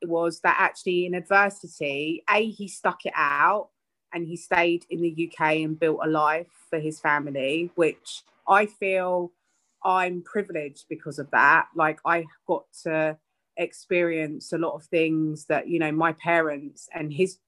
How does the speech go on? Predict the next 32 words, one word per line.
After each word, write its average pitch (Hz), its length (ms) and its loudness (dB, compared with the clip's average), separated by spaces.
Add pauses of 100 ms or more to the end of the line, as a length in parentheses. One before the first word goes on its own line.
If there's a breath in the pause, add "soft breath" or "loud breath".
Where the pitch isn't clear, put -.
(120)
his 214 260 2 (160)
generation 156 640 0
didn't 151 260 -2
experience 143 720 -2
because 160 580 4 (400 soft breath)
they 170 160 6
were 202 420 4
immigrants 147 600 -6
and 156 120 -4
they 156 120 -2
were 180 320 0 (100)
poor 139 460 -2
and 156 120 -6
they 156 120 -2
were 156 260 2
black. 151 480 4 (640)
And, 170 380 -4
and 175 200 -4
so 170 580 2
I 185 100 -4
think 190 440 -2
that 160 160 0
really, 175 560 0
like, 160 280 0
I've 175 220 0
been 185 120 2
able 170 300 0
to 160 80 -20
stand 165 420 0
on 160 120 -2
his 156 180 -8
shoulders, 160 920 -2